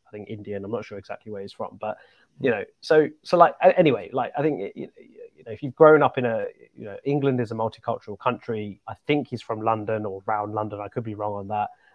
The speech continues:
Like, he must know. He, a-, and I think he does know that it's not something you should be saying,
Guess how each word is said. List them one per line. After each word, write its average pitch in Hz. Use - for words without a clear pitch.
Like, -
he 156
must 156
know. 127
He, 110
a-, 139
and 139
I 143
think 214
he 165
does 127
know 87
that 127
it's 123
not 151
something 123
you 113
should 107
be 110
saying, 101